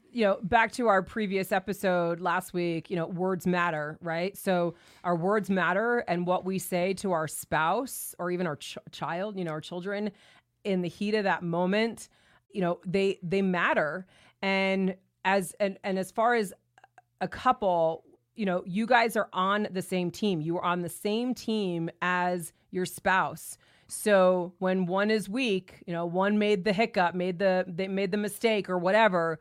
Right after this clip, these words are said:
tearing that person down doesn't help the situation.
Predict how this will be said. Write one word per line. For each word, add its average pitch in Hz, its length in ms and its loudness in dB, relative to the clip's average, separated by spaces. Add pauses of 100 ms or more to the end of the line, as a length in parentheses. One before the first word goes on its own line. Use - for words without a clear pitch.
(140)
tearing 247 500 2
that 214 220 2
person 202 440 -2
down 175 760 0 (220)
doesn't 208 520 4
help 208 400 2
the 190 100 -2
situation. 175 1040 -4